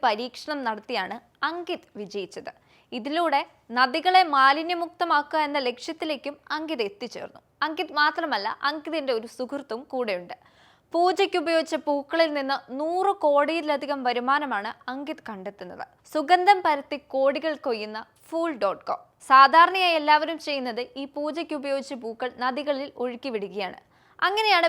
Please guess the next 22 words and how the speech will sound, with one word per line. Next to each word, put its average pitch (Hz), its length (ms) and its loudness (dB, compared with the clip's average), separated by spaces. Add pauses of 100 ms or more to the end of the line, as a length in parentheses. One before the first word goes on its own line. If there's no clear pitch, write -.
(100)
ഭീകരമായ 311 560 0 (120)
മാലിന്യ 262 480 2
കൂമ്പാരങ്ങളായി 247 640 0 (140)
ഇവ 269 180 -2
മാറുന്നത്. - 420 -6 (400)
എല്ലാവരെയും 349 680 8
പോലെ 302 200 6 (240)
ഈ 349 40 0 (120)
അവശിഷ്ടങ്ങൾ 381 680 2
ഉണ്ടാവുന്നത് 330 460 4 (140)
കണ്ടു 262 320 2
നിൽക്കുക 311 300 0 (160)
മാത്രമായിരുന്നു 262 640 2 (200)
ആദ്യം 311 260 0 (140)
അങ്കിത് 233 400 -8
അഗർവാൾ 226 440 2
ചെയ്തത്. 160 320 -12 (420)
എന്നാൽ 403 300 6
മറ്റുള്ളവരെ 381 640 4
പോലെ 339 180 6 (160)
ആ - 20 6 (120)
പൂക്കളെ 285 320 -4